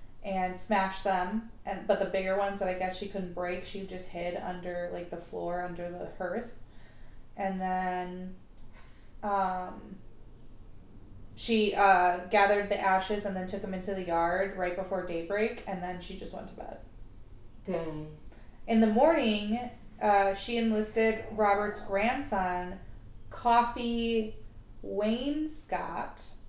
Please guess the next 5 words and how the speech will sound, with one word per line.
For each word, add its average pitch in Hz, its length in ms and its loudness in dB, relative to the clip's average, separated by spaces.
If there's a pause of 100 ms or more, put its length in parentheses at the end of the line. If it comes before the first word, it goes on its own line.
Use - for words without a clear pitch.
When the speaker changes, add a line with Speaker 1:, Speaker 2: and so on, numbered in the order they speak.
(200)
Speaker 1:
<clears throat> 208 400 -4
who 233 60 -4
was 220 220 4
twelve, 214 640 6 (360)
Speaker 2:
Mm-hmm. 185 380 -6